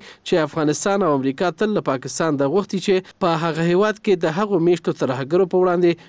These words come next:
چې په افغانستان کې ترهګریزې حملې پلانوي اقدام وکړي. ورځپاڼې لیکلي چې افغانستان تل له پاکستان غوښتي چې پر طالبانو خپل نفوذ ته په پام سره دغه ډله د سولې خبرو ته کینوي،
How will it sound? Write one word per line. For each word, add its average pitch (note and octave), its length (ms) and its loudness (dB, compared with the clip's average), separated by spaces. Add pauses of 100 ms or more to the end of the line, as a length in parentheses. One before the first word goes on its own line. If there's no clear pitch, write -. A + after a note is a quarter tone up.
(140)
چې D3+ 200 0
په C#3+ 140 2
افغانستان D3+ 580 -2
کې F3+ 220 0
ترهګریزې C#3 640 -2
حملې D#3 320 2
پلانوي D#3+ 460 2 (340)
اقدام C#3 400 -2
وکړي. G#2+ 320 -10 (340)
ورځپاڼې D3 480 0
لیکلي F#3 340 -2
چې G3 80 0 (360)
افغانستان D#3+ 580 -2
تل G3 140 0
له D#3 100 -2
پاکستان C3+ 540 -2
غوښتي F#3+ 300 -2
چې - 420 -4
پر D3 160 -4
طالبانو E3 500 0
خپل F#3 300 0
نفوذ F3 320 -2
ته C#3 160 -4
په A#2+ 100 -6
پام F3 240 0
سره F#3+ 180 0 (480)
دغه D3+ 280 0
ډله G3 260 2
د C#3+ 160 -2
سولې G#3 380 0
خبرو D3+ 340 -2
ته D#3+ 160 -2
کینوي، G#2 400 -4